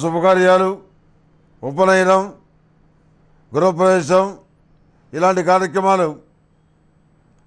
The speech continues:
వాయిదా పడతాయి. ఆ వాయిదా పడిన తేదీ కన్నా సరిగ్గా జరుగుతాయో లేదో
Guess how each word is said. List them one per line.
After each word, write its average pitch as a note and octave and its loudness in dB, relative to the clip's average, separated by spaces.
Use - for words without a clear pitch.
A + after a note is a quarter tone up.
వాయిదా F#3+ 2
పడతాయి. F3 0
ఆ C#3 2
వాయిదా F#3+ 4
పడిన G3+ 0
తేదీ G3 0
కన్నా G3 0
సరిగ్గా F3+ 0
జరుగుతాయో F#3 0
లేదో F3+ -2